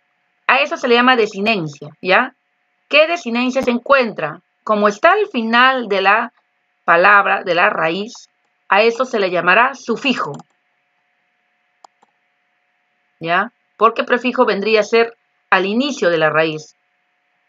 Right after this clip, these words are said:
Número diez. El campo semántico de Oceanía,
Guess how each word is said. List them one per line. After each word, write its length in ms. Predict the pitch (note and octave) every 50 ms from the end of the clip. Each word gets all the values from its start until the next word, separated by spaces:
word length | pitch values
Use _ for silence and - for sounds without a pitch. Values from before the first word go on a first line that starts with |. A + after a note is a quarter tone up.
| _ _ _ _ _ _ _ _ _ _ _ _ _ _ _ _ _ _ _ _ _ -
Número 320 | A3 A#3 A#3 B3 B3 B3+
diez. 380 | C4 C4+ C4+ C4+ C4 - - _ _ _
El 180 | - A#3+ B3+ B3
campo 320 | - D#4 E4 D#4+ - D#4
semántico 760 | D4+ - B3+ A3+ A#3 B3 C4 C4 B3+ B3+ C4+ B3+ C4 B3+ A#3 G3+
de 260 | G3+ F#3+ - - _ _
Oceanía, 920 | G3 F#3+ F#3+ - - F3 D#3+ E3+ F#3+ G#3+ A#3 A#3+ A3+ G3 E3+ D3+ D3+ D3